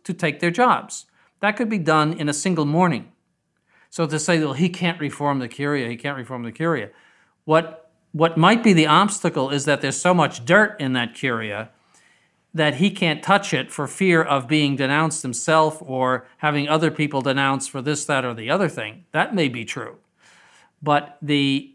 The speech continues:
the, as far as y-, y-, you just fire people. If you don't like them, you fire them. Get rid of them.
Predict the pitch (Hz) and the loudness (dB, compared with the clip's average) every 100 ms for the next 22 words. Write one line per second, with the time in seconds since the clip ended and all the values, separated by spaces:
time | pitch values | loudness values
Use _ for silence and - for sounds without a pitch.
0 | _ 143 135 131 135 139 - - 208 160 | _ -4 -2 -2 -4 -8 -2 4 4 4
1 | 127 - - - _ 180 180 214 202 208 | -2 -6 -8 -12 _ -16 -14 -12 -12 -12
2 | - 175 170 202 - 269 381 349 165 131 | -10 -6 -4 -4 2 4 4 0 0 0
3 | 117 - - _ _ - 185 262 311 196 | -6 -10 -18 _ _ -12 -6 -2 0 2
4 | 165 214 226 190 180 214 339 381 180 135 | 2 2 0 0 2 0 0 -2 -4 -6
5 | - _ _ _ _ 196 247 349 247 131 | -12 _ _ _ _ -2 -2 -2 -2 -2
6 | 113 | -4